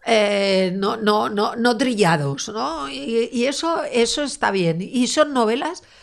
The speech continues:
que os van a gustar si te gusta el thriller, los asesinos en serie, eh, te va a gustar. Te va a gustar porque además él, eh, Craig Larsen, escribe muy bien.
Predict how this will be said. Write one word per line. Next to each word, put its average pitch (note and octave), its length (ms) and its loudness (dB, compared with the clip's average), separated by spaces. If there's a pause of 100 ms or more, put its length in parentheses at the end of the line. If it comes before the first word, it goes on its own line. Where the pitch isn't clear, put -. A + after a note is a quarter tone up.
(280)
que A#3 100 4
os G3 140 4
van A3 180 0
a C#4+ 40 2
gustar B3 540 0
si F#3+ 360 -4
te F#3+ 160 -4
gusta A3+ 720 0
el G#3 240 0
thriller, G3+ 580 0
los F#3+ 220 -2
asesinos F#3+ 640 -8
en E3+ 180 -10
serie, G#3+ 600 0 (520)
eh, G3+ 300 2 (100)
te B3 80 6
va A3+ 140 6
a - 20 6
gustar. G#3 500 -8 (200)
Te - 80 -14
va D3 140 0
a G#3 40 4
gustar G#3+ 720 0
porque G3+ 400 -4
además F#3+ 540 0
él, G3+ 1080 0
eh, E3 380 -12
Craig F#3 280 -2
Larsen, A3+ 560 -2 (360)
escribe B3+ 600 4
muy F3+ 340 -2
bien. C3+ 380 -6